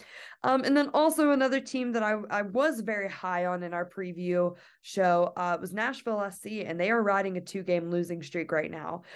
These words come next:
They're going against an Orlando team that is pretty decent this year, and that, and that looks fairly well. So, uh, Nashville needs to have, um,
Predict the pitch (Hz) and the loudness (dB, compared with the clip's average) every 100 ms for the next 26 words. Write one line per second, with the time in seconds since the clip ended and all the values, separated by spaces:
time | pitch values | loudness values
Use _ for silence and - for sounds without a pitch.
0 | - - 185 202 233 254 254 - 262 254 | -4 0 4 6 6 4 2 2 4 4
1 | 247 233 226 226 220 220 214 190 180 180 | 2 2 0 -2 -2 -4 -2 0 -2 -4
2 | 196 202 254 233 226 226 214 208 - 185 | -4 -4 -2 -2 -2 -4 -6 -8 -6 -2
3 | 190 233 233 - - - 202 202 196 208 | 2 0 -2 -16 -4 0 2 2 2 0
4 | 214 226 262 269 - 247 254 240 208 240 | 0 0 -2 -4 -4 0 2 2 0 0
5 | 240 - - 185 185 185 - - - 190 | -2 -6 -6 -4 -2 -4 -12 -18 -4 -2
6 | 190 180 190 214 226 233 233 226 220 196 | -2 -2 -6 -4 -4 -4 -4 -6 -8 -8
7 | 185 202 214 214 185 190 190 208 - | -4 -2 -2 -4 -8 -8 -10 -12 -12